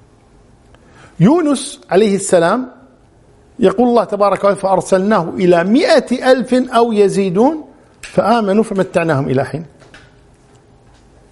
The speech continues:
وأو هنا ليست بمعنى لعله، لا، لا،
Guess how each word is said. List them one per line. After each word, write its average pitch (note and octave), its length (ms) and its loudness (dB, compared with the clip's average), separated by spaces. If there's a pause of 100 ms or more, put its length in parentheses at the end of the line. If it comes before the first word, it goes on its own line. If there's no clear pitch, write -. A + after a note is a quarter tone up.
(2500)
وأو G#3+ 420 0
هنا B3 160 0
ليست B3+ 360 -2
بمعنى G3 320 2 (1080)
لعله، D#3 540 0
لا، A3+ 180 2
لا، C3+ 200 -4